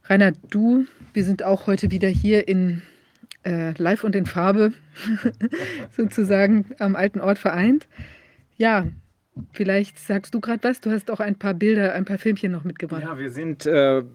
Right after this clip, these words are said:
Speaker 2: wir, wir haben noch ein paar Einspieler für den Anfang und auch fürs, äh, Ende, äh, der heutigen Sitzung. Ähm, was wir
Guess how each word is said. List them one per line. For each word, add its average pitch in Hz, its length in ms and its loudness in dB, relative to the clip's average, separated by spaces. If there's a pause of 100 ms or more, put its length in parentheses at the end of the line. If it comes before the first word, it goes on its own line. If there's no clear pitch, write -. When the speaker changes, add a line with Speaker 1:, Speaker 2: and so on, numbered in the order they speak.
Speaker 2:
wir, 127 400 -6
wir 139 140 2
haben 156 160 2
noch 156 140 2
ein 147 80 0
paar 123 180 0
Einspieler 165 560 4
für 151 120 2
den 127 100 2
Anfang 156 420 2
und 139 360 0
auch 127 220 2
fürs, 123 500 4
äh, 110 320 -2
Ende, 160 500 2 (200)
äh, 143 360 6
der 127 340 4
heutigen 135 420 4
Sitzung. 156 640 2 (540)
Ähm, 131 680 0 (800)
was 139 640 -6
wir 143 440 4